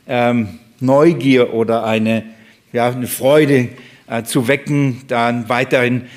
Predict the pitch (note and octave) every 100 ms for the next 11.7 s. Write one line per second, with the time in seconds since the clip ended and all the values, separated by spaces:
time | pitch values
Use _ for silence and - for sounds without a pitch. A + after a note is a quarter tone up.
0 | - - C#3 D#3 D3+ D3 B2 G#2 A#2+ A#2+
1 | B2+ A#2 A2+ G#2 G2+ A2 A2 - - A2+
2 | A#2+ B2+ A#2+ G#2 G#2 G#2+ G#2+ - G#2+ G#2+
3 | G#2 G#2 - A2 G2+ A#2 G#2+ - - -
4 | - - D#3 - - C3+ C3 B2+ C#3 C#3
5 | B2+ C3+ C#3 A#2 C3 - C3+ C#3 D3+ C3
6 | - B2 A2+ A#2+ D#3 F3+ D3 A#2 - -
7 | - - - B2 B2 C3 C3+ - E3+ E3+
8 | D3 A2+ C#3+ D3 - C3 B2 B2 B2 C3
9 | C3 A#2 A2 A#2+ B2 B2 C3 C3 G2+ E2+
10 | - - - - - - - A#2+ A#2 B2+
11 | B2 A#2+ - B2+ A#2+ A#2